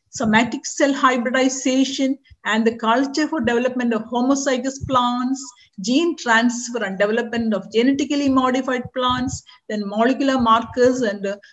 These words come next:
genomics for plant breeding, genome editing. There are many techniques for improvement of our present day crops. Now let us go to the first technique. You have to, what is introduction?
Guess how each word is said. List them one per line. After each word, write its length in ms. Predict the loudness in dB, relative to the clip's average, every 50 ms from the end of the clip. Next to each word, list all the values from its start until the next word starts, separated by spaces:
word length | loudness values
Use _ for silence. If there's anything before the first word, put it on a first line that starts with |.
| _ _ -12 -10
genomics 680 | -4 0 2 4 6 6 6 6 4 4 2 0 -2 0
for 220 | 2 2 2 2
plant 320 | 0 2 2 2 2 0 0
breeding, 460 | -2 -2 0 0 -2 -4 -4 -8 -12 _ -8 -6
genome 580 | -4 0 2 4 6 6 6 6 4 2 0 -4 _ _ -2
editing. 480 | -2 0 0 -2 -6 -10 -14 -14 -14 -18 _ _ _ _ -8
There 120 | -6 -6
are 100 | -6 -6
many 540 | -4 -2 0 2 4 4 4 2 0 -2 -6 -12 _ _ _ _ _ _ -2
techniques 480 | -2 -2 0 0 -2 0 -2 -4 -8
for 280 | -8 -8 -8 -8 -8 -12 -12 -6
improvement 580 | -2 0 2 2 2 2 2 0 0 0 0
of 160 | 0 -2 -4 -6
our 140 | -8 -8 -8
present 420 | -8 -12 _ _ -8 -4 -2 -2 0
day 200 | -2 -4 -6 -12 _
crops. 260 | -10 -10 -10 -10 -10 -14 -18 _ -20 -20 _ -12
Now 120 | -10 -4
let 180 | -2 -2 -2 -2
us 100 | -4 -4
go 200 | -4 -4 -2 -4
to 100 | -4 -4
the 100 | -6 -6
first 320 | -2 0 0 0 0 -4 -8 -12 _ _
technique. 400 | -2 0 0 0 0 -2 -8 -20 _ _ -20 _ -8
You 220 | -6 -6 -4 -2 2
have 240 | 2 4 4 2 0
to, 100 | -2 -4
what 240 | -2 -2 -2 -2 -2
is 140 | -4 -4 -4
introduction? 880 | 0 4 6 6 8 8 8 6 4 0 0 -4 -6 -6 -8 -8 -12 -20